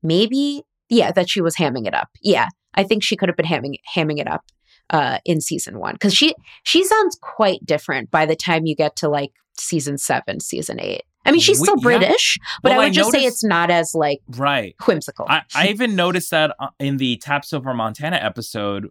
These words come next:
Speaker 2: where she was just, I was like, "This doesn't sound
Speaker 1: <laughs>
Speaker 2: like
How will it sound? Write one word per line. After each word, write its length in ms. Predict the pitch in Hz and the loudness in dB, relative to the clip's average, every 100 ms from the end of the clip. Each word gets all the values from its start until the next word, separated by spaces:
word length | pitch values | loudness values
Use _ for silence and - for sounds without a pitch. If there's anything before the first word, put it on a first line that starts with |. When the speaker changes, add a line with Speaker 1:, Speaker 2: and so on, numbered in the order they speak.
| _ | _
Speaker 2:
where 180 | 107 107 | -10 -8
she 180 | - 120 | -4 -4
was 180 | 113 107 | -4 -6
just, 320 | 117 - - - | -10 -10 -12 0
I 80 | 117 | 0
was 160 | 123 | 2
like, 180 | 113 92 _ - | -2 -4 _ -10
"This 200 | 123 - | -8 -8
doesn't 420 | - 269 262 247 _ | -4 -2 -2 -6 _
sound 540 | - - 240 254 277 240 | -2 0 2 2 2 0
Speaker 1:
<laughs> 0 | |
Speaker 2:
like 380 | 196 196 196 | 0 -2 -4